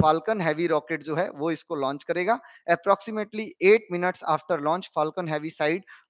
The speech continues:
boosters will return to Earth, यानी Falcon Heavy में जो लगे हुए साइड बूस्टर्स हैं, वो वापस रिटर्न हो जाएंगे अर्थ पे and land on landing zones one and two। जो लैंडिंग जोन्स वन and टू बनाए गए हैं, वहां पे ये आके लैंड कर जाएंगे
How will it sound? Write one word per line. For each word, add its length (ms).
boosters 500
will 160
return 380
to 180
Earth, 260
यानी 260
Falcon 400
Heavy 200
में 140
जो 100
लगे 220
हुए 140
साइड 280
बूस्टर्स 420
हैं, 100
वो 140
वापस 420
रिटर्न 360
हो 60
जाएंगे 300
अर्थ 240
पे 160
and 220
land 240
on 180
landing 440
zones 260
one 160
and 140
two। 140
जो 120
लैंडिंग 400
जोन्स 320
वन 220
and 120
टू 100
बनाए 280
गए 80
हैं, 100
वहां 240
पे 180
ये 260
आके 360
लैंड 280
कर 140
जाएंगे 260